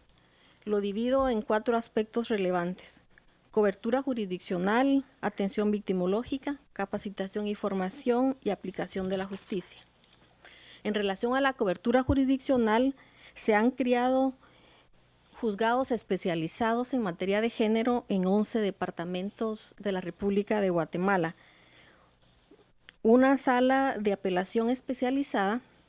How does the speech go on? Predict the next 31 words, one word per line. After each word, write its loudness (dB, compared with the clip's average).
y 4
un 6
centro 2
de 0
justicia -4
especializado -4
donde -6
se -8
encuentran -6
concentrados -4
los -2
órganos 0
jurisdiccionales -4
que -8
funcionan -4
en -4
la -2
ciudad -2
de -2
Guatemala 0
y 4
otros 0
órganos 0
jurisdiccionales 0
que 0
funcionan -2
directamente -4
en 0
el -2
Ministerio -4
Público, 0